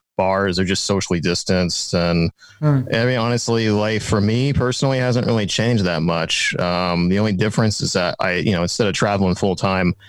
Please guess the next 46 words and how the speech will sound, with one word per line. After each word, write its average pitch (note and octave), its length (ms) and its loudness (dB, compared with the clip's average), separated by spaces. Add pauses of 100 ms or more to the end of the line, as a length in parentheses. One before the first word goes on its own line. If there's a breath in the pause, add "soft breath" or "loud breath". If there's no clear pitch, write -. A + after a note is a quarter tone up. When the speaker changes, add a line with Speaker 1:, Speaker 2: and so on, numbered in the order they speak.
(100)
Speaker 2:
Yeah. A#2+ 180 0
Speaker 1:
I A#2 60 -2
used A2 160 0
to - 60 -8
travel F#2+ 340 0
quite G2 240 0
a F2+ 60 2
lot G2+ 360 0
with G2 200 0
my F#2 80 0
partner F#2 420 0
out, F#2 260 0 (480)
you G#2 60 4
know, F#2+ 80 2
around F#2 400 0
the, F2 360 2
the G2 80 0
country G2+ 580 0
and, F#2 120 0
and, F2+ 280 0
and G2+ 120 0
up F2+ 140 -2
in F2+ 80 -4
Canada G#2 480 0
with G2 120 -2
our E2+ 80 -4
clients. G#2+ 680 -4 (100)
And, F#2 460 -2 (160)
you G2+ 80 0
know, F2+ 60 0
I - 20 0
used F#2+ 220 -2
to - 40 -20
do G2 120 0
that F2+ 160 0
a F#2 40 2
lot. G2 300 0
Like F2+ 260 -2
last F#2 360 -2
year, F#2 160 0
I - 20 2
was F2 160 0
in D#2+ 160 0 (560 loud breath)
New F#2+ 160 2
York, F#2+ 580 0 (360 loud breath)
Vegas, F#2+ 680 -2